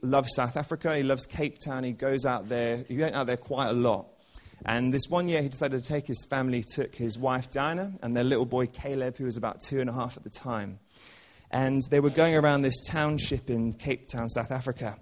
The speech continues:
And he was just overwhelmed by the poverty around him. And he's basically said he saw this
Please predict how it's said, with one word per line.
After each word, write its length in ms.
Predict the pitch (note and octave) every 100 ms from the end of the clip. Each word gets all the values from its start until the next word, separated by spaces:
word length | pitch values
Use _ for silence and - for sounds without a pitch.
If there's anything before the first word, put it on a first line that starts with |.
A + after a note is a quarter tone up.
| - - - - - _
And 220 | C3+ C#3+ C#3
he 140 | F3+
was 140 | G3 F3+
just 180 | D#3+ -
overwhelmed 1000 | D#3 E3+ D3+ D3 C#3 E3 D#3 A#2 G2 F#2+ -
by 120 | A2+
the 100 | A2+
poverty 680 | - E3 D#3 D3 - A#2+ A2+
around 440 | A2 B2 C3 B2+ -
him. 220 | G#2 F#2+ G#2+ _ _ _ - - -
And 200 | C3+ C3
he's 220 | D#3 C3
basically 440 | D#3 F3 F3+ D3
said 260 | B2+ C#3 C3+
he 100 | C3+
saw 320 | - F3 F3+
this 180 | D3+